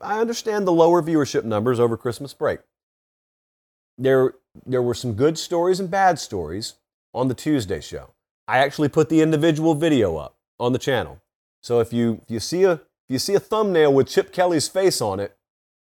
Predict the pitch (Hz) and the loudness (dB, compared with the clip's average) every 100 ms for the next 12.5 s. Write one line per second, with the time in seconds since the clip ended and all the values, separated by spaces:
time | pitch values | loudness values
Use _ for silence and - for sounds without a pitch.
0 | _ _ - 139 - 160 - - 151 156 | _ _ -6 -4 0 2 2 2 0 0
1 | 160 151 - 151 - 160 139 107 101 87 | 0 -8 -6 -6 -4 0 0 0 -4 -8
2 | 73 _ _ 98 113 143 165 170 160 156 | -12 _ _ -6 -2 2 2 0 -2 -2
3 | 156 147 139 127 143 143 151 - _ _ | -2 -4 -6 0 2 0 -2 -8 _ _
4 | 107 107 - 143 - 151 147 156 156 143 | -8 -8 -4 -4 -4 -4 -4 -2 -2 -2
5 | 160 - - 196 196 _ _ 110 131 156 | -2 -4 -10 -12 -12 _ _ 0 2 4
6 | 165 156 151 151 - 127 143 170 160 123 | 2 2 2 2 -2 -2 2 4 4 4
7 | 113 95 95 - _ _ _ _ _ 110 | 4 0 -10 -18 _ _ _ _ _ -2
8 | 117 139 139 131 117 - 143 180 202 _ | 2 2 4 2 0 -2 0 2 0 _
9 | - - 110 110 - 151 127 135 - 143 | -20 -14 -8 -4 -2 -2 -2 -4 0 0
10 | 151 135 127 135 - 165 185 - _ _ | 2 -2 2 2 2 2 0 -2 _ _
11 | _ _ _ _ _ _ _ _ - 131 | _ _ _ _ _ _ _ _ -10 0
12 | 135 139 143 147 143 | 2 2 2 0 -4